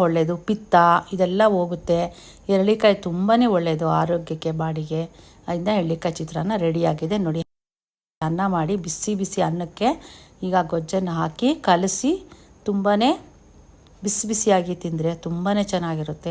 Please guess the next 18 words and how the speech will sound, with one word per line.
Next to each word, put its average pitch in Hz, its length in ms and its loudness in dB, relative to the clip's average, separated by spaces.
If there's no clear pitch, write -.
ಎಲ್ಲರಿಗೂ 180 400 -4
ಇಷ್ಟ - 160 -8
ಆಗುತ್ತೆ. 151 320 -6
ಮಕ್ಕಳಿಗೆ 202 460 2
ಲಂಚ್ 175 300 -2
ಬಾಕ್ಸ್ಗೆ 180 440 0
ಎಲ್ಲದಕ್ಕೂ 185 640 0
ತುಂಬಾ 170 220 -4
ಇಷ್ಟ - 160 -6
ಆಗುತ್ತೆ, 160 300 -6
ತಿಂತಾರೆ 160 360 -4
ಮಕ್ಕಳು. 156 280 -6
ನನಗಂತೂ 185 380 -4
ತುಂಬ 160 140 -2
ಇಷ್ಟ - 160 -6
ಈ - 20 -4
ಎಳ್ಳಿಕಾಯ್ದು 160 520 -4
ಚಿತ್ರಾನ್ನ 160 460 -4